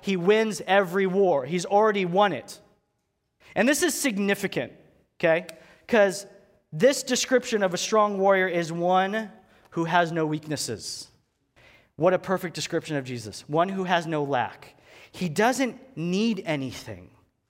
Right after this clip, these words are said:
Therefore, he has no vulnerable, vulnerabilities. He doesn't need air. He can't be choked. He doesn't need gravity. He can't be tripped.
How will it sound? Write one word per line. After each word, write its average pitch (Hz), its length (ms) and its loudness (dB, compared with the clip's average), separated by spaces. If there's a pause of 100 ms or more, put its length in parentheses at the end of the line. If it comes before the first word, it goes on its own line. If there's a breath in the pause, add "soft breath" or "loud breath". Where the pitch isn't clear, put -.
(160 soft breath)
Therefore, 165 380 -2
he 147 160 -8
has 143 480 -4
no 131 440 -4 (960)
vulnerable, 147 720 -6
vulnerabilities. 143 840 -6 (800 soft breath)
He 190 100 -2
doesn't 220 220 2
need 214 160 0
air. 208 260 4
He 170 120 -8
can't 165 260 -6
be 123 100 -12
choked. 233 400 2
He - 100 -14
doesn't 175 240 0
need 156 200 -8
gravity. 202 420 2
He 165 140 -8
can't 160 240 -4
be 127 80 -10
tripped. 247 380 2